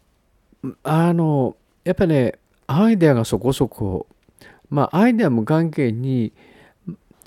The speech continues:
その、そう、短編小説ってある程度フォームが決まってるのでね。そうすると、うん、まあ、生成エーアイでもそこそこに見えるものは書けるね。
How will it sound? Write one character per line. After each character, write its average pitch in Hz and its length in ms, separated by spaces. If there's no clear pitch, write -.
そ 139 120
の、 120 180
そ 127 160
う、 - 100
短 175 180
編 214 140
小 220 200
説 202 200
っ - 20
て - 60
あ - 100
る 165 60
程 220 180
度 202 140
フ - 100
ォ 123 60
ー - 20
ム 117 140
が 113 100
決 - 160
ま 110 80
っ 104 60
て - 120
る 101 80
の 76 120
で 80 160
ね。 - 500
そ - 200
う 165 40
す - 140
る 151 60
と、 156 480
う 151 80
ん、 113 720
ま 185 160
あ、 - 600
生 185 200
成 185 200
エ 185 80
ー 190 40
ア 190 40
イ 165 80
で 117 80
も 98 340
そ - 200
こ 208 180
そ 190 180
こ 156 140
に 107 140
見 104 220
え 147 80
る 156 80
も 104 160
の 95 160
は 78 180
書 85 140
け 127 160
る 90 80
ね。 80 560